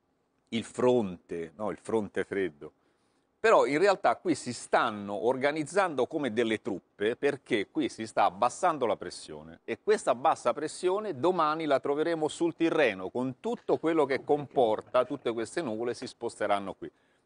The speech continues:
Quindi è, diciamo, dal, al centro-sud che mira questo, questo maltempo, mentre la, la scorsa passata aveva preso il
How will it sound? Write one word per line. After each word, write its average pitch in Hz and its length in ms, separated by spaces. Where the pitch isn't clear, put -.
Quindi 135 340
è, 143 280
diciamo, 123 480
dal, 127 680
al 123 260
centro-sud 127 1080
che 120 100
mira 117 480
questo, 95 400
questo 104 300
maltempo, 101 640
mentre 110 320
la, 95 320
la 92 160
scorsa 120 460
passata 113 540
aveva 95 260
preso 104 260
il 92 100